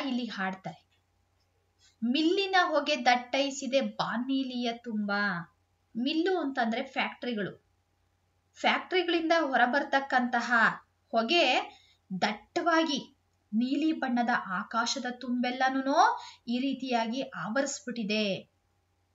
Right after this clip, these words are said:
ಇದು ಒಂದು ನಗರದ ಒಂದು ಸ್ಥಿತಿ. ಸೈರನ್ನಿನ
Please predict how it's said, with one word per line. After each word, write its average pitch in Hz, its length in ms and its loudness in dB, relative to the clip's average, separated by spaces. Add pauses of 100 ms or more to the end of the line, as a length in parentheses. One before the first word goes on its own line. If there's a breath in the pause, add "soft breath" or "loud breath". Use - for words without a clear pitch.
(140)
ಇದು 349 180 0
ಒಂದು 254 300 -2
ನಗರದ 233 440 -2 (120)
ಒಂದು 226 100 -2
ಸ್ಥಿತಿ. 226 560 -8 (580)
ಸೈರನ್ನಿನ 302 840 0